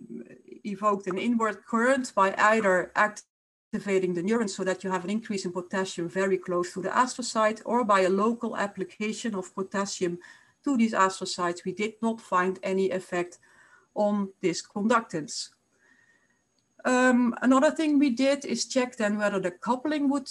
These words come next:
change. So there was no effect, no functional effect on the potassium uptake. Then we checked the coupling, and that, that is the gap junctions, and we filled the astrocytes with biocytin, and this is work of Christian Huffels that he did recently. And also there, we didn't find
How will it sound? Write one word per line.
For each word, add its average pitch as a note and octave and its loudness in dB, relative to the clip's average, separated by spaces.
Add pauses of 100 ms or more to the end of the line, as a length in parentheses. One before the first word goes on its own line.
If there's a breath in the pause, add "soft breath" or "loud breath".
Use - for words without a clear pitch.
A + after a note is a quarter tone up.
change. C#4 -2
So G#3+ -6
there G3 -4
was G#3 -2
no C4 2
effect, A3 -2
no A3+ 2
functional A#3 -2
effect F#3 -8
on F#3 -6
the F3 -8
potassium F#3+ -10
uptake. B3+ -6 (340 soft breath)
Then G#3+ -6
we G#3+ -6
checked G#3 -8
the - -14
coupling, B3+ -4
and F#3+ -6
that, F3 -8
that F3+ -8
is F3 -6
the F3+ -16
gap G#3 -6
junctions, G3 -8
and F3 -6
we F3 -4
filled C4+ -8 (100)
the G#3+ -6
astrocytes F#3+ -8
with F3 -12
biocytin, G3+ -4
and F3+ -8
this F3+ -8
is F#3 -16
work F#3 -8
of F3+ -20
Christian F3+ -8
Huffels A#3+ -8
that G3 -6
he F#3+ -4
did F#3+ -6
recently. F#3 -4 (440 loud breath)
And G#3+ -4
also B3 0
there, G3+ 0
we G3+ -6
didn't F#3+ -10
find F3+ -6